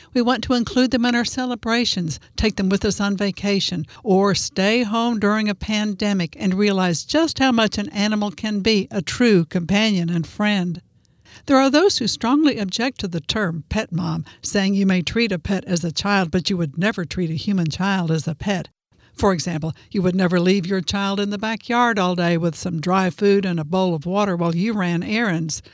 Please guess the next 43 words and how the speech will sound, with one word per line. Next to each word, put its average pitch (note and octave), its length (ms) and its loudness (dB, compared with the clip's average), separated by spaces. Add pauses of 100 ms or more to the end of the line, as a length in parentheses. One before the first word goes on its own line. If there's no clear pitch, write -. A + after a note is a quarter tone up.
(300)
But F3+ 200 0 (360)
I F3+ 140 2
know F#3 260 4
women A3+ 440 0
who F#3 140 -2
love F#3+ 420 0
their F#3+ 120 0
human G#3 400 -2
children E3+ 540 -4
and C4 320 4
grandchildren A3 760 2 (220)
and C4 220 2
who C#4+ 160 4
still A3 480 -2
refer A3 340 0
to A3+ 80 2
themselves F3+ 680 -2
as F3 160 0
pet F3 300 0
moms. D#3 480 0 (1040)
There B3+ 160 2
are F4+ 180 6
similarities C#4+ 800 2
between F#3+ 460 0
being G3+ 260 2
a F3 80 0
mom F#3 300 2
to E3+ 160 2
a D#3+ 40 4
human G3 380 0
child E3+ 420 -2
and A#3 400 0
being G3+ 260 -2
a G#3+ 60 -6
pet A#3 260 -2
mom. E3 420 -2 (400)
Children B3+ 440 0
and B3+ 360 0
pets F3+ 320 -4
have F3+ 180 -4
to - 60 -18
be F3 160 -2
fed, G#3 500 0